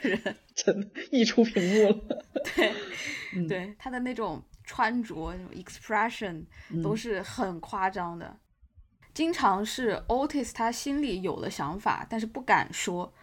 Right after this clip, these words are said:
Speaker 1: 而 Eric 帮他说了出来。
Speaker 2: 对，可以说 Eric 在 Otis 的自我探索和自我表达的成长上面起到了至关重要的作用。
Speaker 1: 对，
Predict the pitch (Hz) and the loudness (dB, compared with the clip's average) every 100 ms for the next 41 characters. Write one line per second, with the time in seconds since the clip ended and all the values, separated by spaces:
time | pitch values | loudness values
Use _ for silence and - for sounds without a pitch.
0 | - 180 - 233 277 233 - 196 196 - | -6 -4 2 4 4 0 -2 -6 -6 -4
1 | 214 254 - 151 139 - _ _ _ 175 | -4 -4 -8 -10 -10 -12 _ _ _ -2
2 | 160 175 _ _ - 320 311 294 285 294 | -2 -6 _ _ -4 0 0 4 6 8
3 | 285 - 277 277 240 233 220 - 226 233 | 6 2 4 8 8 6 -2 4 4 2
4 | - 185 180 254 175 131 - 220 185 - | -2 -4 -2 -2 -2 -2 -2 -4 -4 -6
5 | 143 - - _ _ 175 175 220 202 202 | -8 -8 -16 _ _ -4 0 4 4 4
6 | 120 131 147 175 180 - 160 190 160 165 | 0 -2 -4 -4 -4 -6 -4 -4 -4 -6
7 | 165 156 156 - 156 160 156 147 151 - | -8 -8 -10 -8 -4 -2 -2 -4 -6 -6
8 | 190 175 160 160 165 156 151 151 151 147 | -4 2 2 0 -4 -4 -6 -4 -2 2
9 | 170 | 2